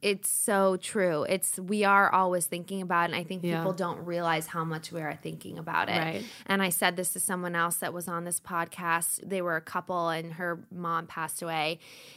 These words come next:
Speaker 1: And she said, like, "I wish that he would just ask me ab-, about it
Speaker 2: Mm.
Speaker 1: more. I wish he would
Speaker 2: Mm.
Speaker 1: just bring it up randomly
Speaker 2: Yeah.
Speaker 1: and be like, 'I know it's been a while since we talked about your,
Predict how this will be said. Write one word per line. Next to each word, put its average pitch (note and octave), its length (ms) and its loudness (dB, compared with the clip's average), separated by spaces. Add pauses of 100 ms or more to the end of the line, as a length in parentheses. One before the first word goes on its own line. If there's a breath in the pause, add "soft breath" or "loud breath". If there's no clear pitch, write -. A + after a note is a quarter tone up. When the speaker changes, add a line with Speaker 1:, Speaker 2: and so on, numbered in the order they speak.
(140)
Speaker 1:
And F3 760 4
she A#3 160 0
said, A3 240 4
like, G3 180 2
"I F#3+ 80 6
wish F#3 300 0
that A#3+ 140 0
he G3+ 200 -4
would F#3 180 -2
just E3+ 280 -4
ask D#3 360 -2
me D#3 200 -6
ab-, D3 100 -10 (360)
about F#3 400 4
it E3 100 2
Speaker 2:
Mm. E3 60 -2
Speaker 1:
more. D3 280 -2
I F3+ 80 0
wish F3+ 160 -2
he G3 160 2
would F#3+ 160 2
Speaker 2:
Mm. F3 40 -2
Speaker 1:
just F#3+ 220 -2
bring F3+ 220 -4
it F3 80 0
up E3 200 0
randomly E3 500 -2
Speaker 2:
Yeah. E3+ 220 4
Speaker 1:
and D#3+ 100 -8
be D#3+ 240 -4
like, D3+ 380 -4 (320 loud breath)
'I F#3 100 0
know F3 220 2
it's F3+ 140 -2
been F#3 200 0
a F3+ 60 2
while E3 380 2
since E3 520 -4
we E3 360 -4
talked - 380 -4
about D#3 320 -4
your, E3 140 -6